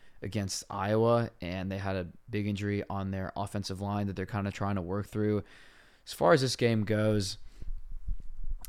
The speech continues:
I do think that one thing that is kind of being thrown around is that Alabama has a different type of speed than Michigan has faced all year.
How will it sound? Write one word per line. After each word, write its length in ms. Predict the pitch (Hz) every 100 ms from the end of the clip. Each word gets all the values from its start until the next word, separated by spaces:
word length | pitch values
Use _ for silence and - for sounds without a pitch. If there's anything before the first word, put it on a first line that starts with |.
| -
I 100 | 123
do 200 | 123 180
think 280 | - 147 113
that 300 | 98 87 -
one 300 | 101 107 98
thing 260 | 110 110
that 220 | 101 - - -
is 80 | -
kind 180 | 101
of 80 | 101
being 180 | 101 98
thrown 280 | 101 101 101
around 400 | 98 95 98 98
is 140 | 95
that 280 | 98 90 - - - - - - -
Alabama 380 | 107 110 107 104
has 160 | 104 104
a 60 |
different 320 | 95 - 104
type 180 | - 101
of 80 | 98
speed 480 | - - 92 95 98
than 160 | 98
Michigan 340 | 98 - - 95
has 240 | 95 98
faced 320 | - 95 92
all 180 | 95 95
year. 420 | 90 92 101 104